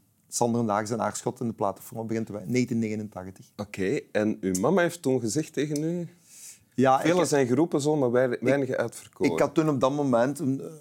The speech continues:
Speaker 1: bij mijn vader een toffe job. Eh, maar ik, ik deed, ik deed eigenlijk heel vreemd. Ik deed, eh,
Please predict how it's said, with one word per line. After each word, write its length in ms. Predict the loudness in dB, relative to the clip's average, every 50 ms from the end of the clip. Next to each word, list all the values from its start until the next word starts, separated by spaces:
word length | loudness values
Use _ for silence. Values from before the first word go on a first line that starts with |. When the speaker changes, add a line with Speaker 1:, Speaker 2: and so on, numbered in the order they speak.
| -18 -18 -18 -18 -18 -16 -12 -12 -12 -12 -10 -12 -10
Speaker 1:
bij 180 | -6 -4 -2
mijn 140 | 0 0 0
vader 320 | 0 0 0 0 0 0
een 100 | -2 -2
toffe 260 | -2 -4 -4 -4 -4 -6
job. 280 | -2 -2 -2 -4 -4 -10 -16 -14
Eh, 520 | -12 -10 -8 -6 -6 -6 -6 -6 -6 -8 -8 -12 -12
maar 200 | -8 -6 -6 -6 -6
ik, 220 | -8 -12 -12 -12 -10
ik 200 | -10 -10 -6 -2
deed, 300 | -2 -2 -2 -4 -8 -16 _
ik 140 | -18 -14 -10
deed 180 | -10 -10 -8
eigenlijk 300 | -10 -12 -14 -14 -14 -16 -12
heel 220 | -8 -6 -6 -6
vreemd. 440 | -6 -4 -2 -2 -2 -2 -4 -6 -12 -14 _
Ik 200 | -8 -8 -6 -4
deed, 300 | -4 -4 -6 -6 -8 -16 -16
eh, 240 | -16 -16 -14 -14 -12